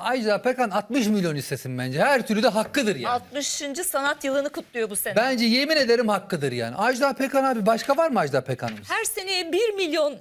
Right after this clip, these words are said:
Speaker 2: istese şu
Speaker 1: Hakkıdır.
Speaker 2: an altmış milyon
Speaker 1: Ben menajeri
Speaker 2: almaya
Speaker 1: olsam
Speaker 2: hakkı var.
Speaker 1: direkt altmış milyon yazarım oraya.
Speaker 2: <laughs>
Speaker 1: Ciddiyim bak.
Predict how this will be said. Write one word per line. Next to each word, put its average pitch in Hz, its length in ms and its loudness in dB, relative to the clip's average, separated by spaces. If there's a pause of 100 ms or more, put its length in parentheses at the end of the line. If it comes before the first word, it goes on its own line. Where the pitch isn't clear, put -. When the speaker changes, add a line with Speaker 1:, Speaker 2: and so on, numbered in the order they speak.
Speaker 2:
istese - 500 -2 (300)
şu - 200 0
Speaker 1:
Hakkıdır. 311 320 0
Speaker 2:
an - 40 2
altmış - 380 -2
milyon 254 180 4
Speaker 1:
Ben 254 60 0
menajeri 262 360 2
Speaker 2:
almaya 262 140 6
Speaker 1:
olsam 262 200 2
Speaker 2:
hakkı 262 140 2
var. 269 60 4
Speaker 1:
direkt 262 140 4
altmış 254 320 0
milyon 240 240 4
yazarım 156 420 0
oraya. 113 260 -4 (200)
Speaker 2:
<laughs> 269 100 -10 (600)
Speaker 1:
Ciddiyim 185 420 0
bak. 110 240 -6